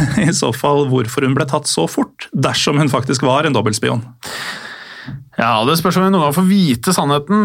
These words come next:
Speaker 2: men, eh, det er noe interessant med Mata Haris ettermæle, som er litt av grunnen til at vi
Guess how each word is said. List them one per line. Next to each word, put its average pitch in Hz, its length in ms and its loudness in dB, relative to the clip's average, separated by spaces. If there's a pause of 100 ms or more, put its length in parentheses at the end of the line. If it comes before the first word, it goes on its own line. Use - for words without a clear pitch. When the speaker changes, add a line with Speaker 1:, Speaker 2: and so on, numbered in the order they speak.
Speaker 2:
men, 170 320 2
eh, 175 160 2
det 170 140 0
er 170 80 0
noe 196 100 2
interessant 208 720 0
med 180 100 2
Mata 160 180 0
Haris 127 380 0 (160)
ettermæle, 160 1000 0 (300)
som 165 240 0
er 113 380 0
litt 127 180 0
av 139 80 2
grunnen 120 220 2
til 123 100 0
at - 80 -8
vi 135 140 2